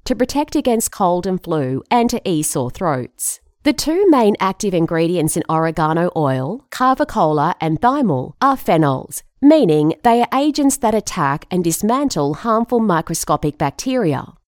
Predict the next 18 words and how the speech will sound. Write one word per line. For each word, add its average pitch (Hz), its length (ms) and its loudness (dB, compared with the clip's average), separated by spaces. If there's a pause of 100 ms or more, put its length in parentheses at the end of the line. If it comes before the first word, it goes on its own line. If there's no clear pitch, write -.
(320)
For 277 100 0
centuries 254 640 0
in 160 120 2
Far 202 360 0
Eastern 151 640 -2
and 196 200 0
Middle 269 260 0
Eastern 170 340 -2
cultures, - 760 -4 (180)
oregano 220 680 4
oil 147 280 2
has 156 120 -2
been 202 220 0
used 240 260 -4
to 226 80 -6
treat 185 320 -6
respiratory 196 640 -2
infections, 214 800 -2